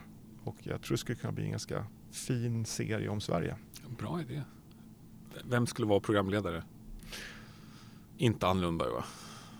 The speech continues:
Speaker 1: Nej, jag tror inte Ann Lundberg.
Speaker 2: Inte igen. Pernilla Månsson, inte igen.
Speaker 1: Nej, jag tror inte det heller. Alltså, jag, jag har, jag, jag frågade vem som skulle vara programledare. Jag har inte, jag
Speaker 2: Vad hette,
Speaker 1: hade
Speaker 2: vad hette han som var på nittiotalet i alla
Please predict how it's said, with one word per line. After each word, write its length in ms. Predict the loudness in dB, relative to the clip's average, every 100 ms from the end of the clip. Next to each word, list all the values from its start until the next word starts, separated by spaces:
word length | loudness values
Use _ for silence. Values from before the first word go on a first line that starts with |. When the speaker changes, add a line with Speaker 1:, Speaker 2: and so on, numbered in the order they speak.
| -18 -18 4
Speaker 1:
Nej, 400 | 12 12 12 12
jag 120 | 12
tror 80 | 12
inte 140 | 12
Ann 100 | 12
Lundberg. 400 | 12 12 12 12 10
Speaker 2:
Inte 160 | 10
igen. 260 | 12 12 12
Pernilla 260 | 12 12
Månsson, 420 | 12 10 8 2 2
inte 220 | 2 4
igen. 160 | 4 2 -4 -16 -18 -18 -16 -16 -14 -8 2
Speaker 1:
Nej, 400 | 12 12 12 12
jag 180 | 12 12
tror 100 | 12
inte 140 | 12
det 80 | 12
heller. 280 | 12 12 12
Alltså, 340 | 12 12 12
jag, 240 | 12 12 12
jag 80 | 12
har, 140 | 12 12
jag, 140 | 12 12 8 -2 6
jag 180 | 10 10
frågade 380 | 8 4 6 4
vem 120 | 2
som 140 | 2
skulle 260 | 2 4 2
vara 320 | 4 6 6
programledare. 840 | 6 0 2 2 2 0 0 0 4
Jag 80 |
har 160 | 6 6
inte, 200 | 6 6 4 4 -6 -10 -10 -12 6
jag 100 | 12
Speaker 2:
Vad 100 | 12
hette, 120 | 12
Speaker 1:
hade 120 | 12
Speaker 2:
vad 100 | 12
hette 180 | 10 10
han 200 | 10 8
som 160 | 6 4
var 100 | 4
på 100 | 4
nittiotalet 640 | 2 0 -4 0 2 0
i 20 |
alla 180 | -2 -4